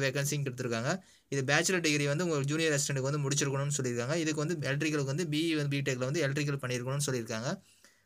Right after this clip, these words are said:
பிளஸ் வந்து இந்த எலக்ட்ரிக்கல் இன்ஜினியருக்கு வந்து டூ இயர்ஸ் எக்ஸ்பீரியன்ஸ் வேணும் அப்படின்னு சொல்லி சொல்லியிருக்காங்க. அதே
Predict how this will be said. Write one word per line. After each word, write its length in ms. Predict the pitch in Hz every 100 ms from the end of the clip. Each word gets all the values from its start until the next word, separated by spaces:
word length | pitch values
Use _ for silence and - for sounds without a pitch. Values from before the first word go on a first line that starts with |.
| _ -
பிளஸ் 200 | 160 165
வந்து 140 | 165 185
இந்த 80 | 156
எலக்ட்ரிக்கல் 320 | 143 156 170 156
இன்ஜினியருக்கு 300 | 147 139 147
வந்து 120 | 196
டூ 80 | 156
இயர்ஸ் 200 | 160 160 139
எக்ஸ்பீரியன்ஸ் 360 | - 165 147 139
வேணும் 180 | 135 131
அப்படின்னு 220 | 135 143
சொல்லி 140 | 143 147
சொல்லியிருக்காங்க. 440 | 127 123 120 113 180 - - - - _ _
அதே 100 | 143